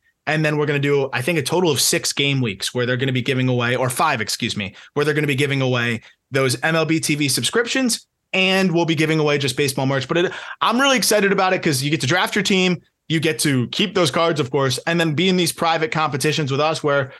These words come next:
we get to compete against other Just Baseball listeners. You get to compete against myself, Peter, Jack, Colby, everybody. Um, so I'm really excited about that.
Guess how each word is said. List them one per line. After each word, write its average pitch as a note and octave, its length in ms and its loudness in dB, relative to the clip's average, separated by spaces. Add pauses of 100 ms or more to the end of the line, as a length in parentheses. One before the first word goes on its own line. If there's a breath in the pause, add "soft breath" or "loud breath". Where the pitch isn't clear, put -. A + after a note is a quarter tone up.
(160 loud breath)
we D3 80 -2
get E3+ 140 0
to - 60 -4
compete E3 340 0
against E3 280 0
other D#3 180 2
Just C#3+ 220 0
Baseball A3+ 360 2
listeners. F#3+ 280 2
You D3 60 0
get C3+ 100 0
to - 80 -6
compete C#3+ 280 0
against C#3 260 0
myself, E3 480 0
Peter, D#3 240 2
Jack, D#3+ 460 -2
Colby, D#3 380 2
everybody. C#3 480 0 (300 loud breath)
Um, C3 460 0
so F#3 180 2
I'm G3+ 160 2
really B3+ 160 4
excited G#3 320 2
about D3 300 0
that. D3 340 -2